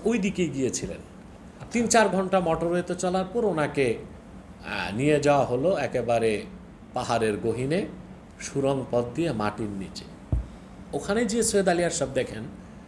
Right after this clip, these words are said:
শত শত মানুষ মাথায় পাগড়ি, মুখে দাড়ি, তারা কোরআন হাদিস পড়তেছে।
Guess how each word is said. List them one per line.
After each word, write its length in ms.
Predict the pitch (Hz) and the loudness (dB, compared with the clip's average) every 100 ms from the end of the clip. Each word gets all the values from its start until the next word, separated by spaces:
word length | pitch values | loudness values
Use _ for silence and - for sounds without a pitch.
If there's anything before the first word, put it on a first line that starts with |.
| - - - | -20 -18 -8
শত 420 | - - - 339 | -2 -2 0 0
শত 360 | - - 202 233 | 0 0 0 2
মানুষ 460 | 185 131 117 117 - | 0 0 -2 -4 0
মাথায় 320 | 139 143 151 | 0 4 2
পাগড়ি, 380 | 156 156 160 208 262 - - | 4 -2 -2 -2 -4 -12 -8
মুখে 260 | 143 143 127 | -6 -2 0
দাড়ি, 320 | 120 117 202 - - - - | 2 2 -2 -6 -16 -16 -6
তারা 140 | 135 | -4
কোরআন 300 | 127 - 214 | -2 0 0
হাদিস 300 | 196 147 120 - | 0 -2 -4 -4
পড়তেছে। 480 | 107 - 90 - | -6 -6 -6 -6